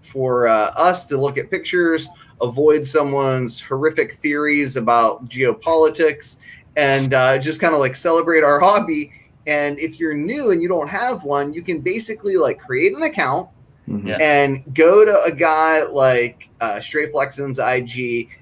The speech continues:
Speaker 1: and look at the people that he's following. And if they appear to be family members, don't follow them.
Speaker 2: <laughs>
Speaker 1: Fucking weirdo. But if they appear to be comic people, follow them.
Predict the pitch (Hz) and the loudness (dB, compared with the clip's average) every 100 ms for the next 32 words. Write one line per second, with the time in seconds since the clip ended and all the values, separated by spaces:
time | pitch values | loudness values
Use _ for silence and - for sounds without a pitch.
0 | - 123 135 175 180 185 175 185 160 147 | -6 -4 0 0 0 -4 -4 -4 -2 -2
1 | 143 160 160 147 139 127 127 131 139 - | -2 -4 0 2 4 4 0 -2 -4 -8
2 | _ _ 135 139 135 151 151 143 - 180 | _ _ -2 -2 2 2 2 0 2 2
3 | 170 151 147 135 180 170 156 143 143 147 | 4 0 -4 0 0 2 0 0 0 -2
4 | 127 131 139 180 - 127 123 120 117 117 | -4 -2 0 0 -2 0 2 2 0 -2
5 | 120 123 - 110 127 - - - - - | 0 0 0 -2 -4 -4 -20 -16 -10 -10
6 | - - - - 139 113 123 117 117 131 | -10 -14 -14 -4 -2 -2 -2 -2 0 2
7 | 147 147 - - - 139 160 151 175 170 | 0 -2 -16 -18 -2 2 2 4 2 4
8 | 190 190 180 - 190 226 226 185 175 202 | 4 2 2 0 2 2 0 -4 -2 -4
9 | - 180 190 170 135 131 156 190 | 0 2 4 4 2 -2 -6 -10